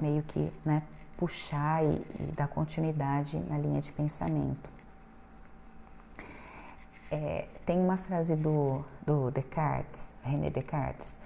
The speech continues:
é, ele, esse aí é aquele, lembra? Metolo-, metodologia, ele que criou o método, aí falam que tudo mudou a partir de René Descartes,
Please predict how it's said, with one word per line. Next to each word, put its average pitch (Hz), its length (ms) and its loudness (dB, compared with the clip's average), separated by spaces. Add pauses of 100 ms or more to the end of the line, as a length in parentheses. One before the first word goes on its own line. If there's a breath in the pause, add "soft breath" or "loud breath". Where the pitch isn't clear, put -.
(360 loud breath)
é, 131 600 0 (680)
ele, 180 420 8
esse 196 320 6
aí 208 320 10
é 214 80 10
aquele, 202 540 6
lembra? 185 360 6 (160)
Metolo-, 165 480 6
metodologia, 160 1000 8 (300 loud breath)
ele 165 220 8
que - 140 0
criou 165 280 10
o 160 40 8
método, 170 760 8 (380 loud breath)
aí 147 220 6
falam 156 340 6
que - 160 -4
tudo 247 240 10
mudou 208 460 12
a 208 60 12
partir 220 680 8 (400 loud breath)
de 175 120 10
René 180 320 10
Descartes, - 760 2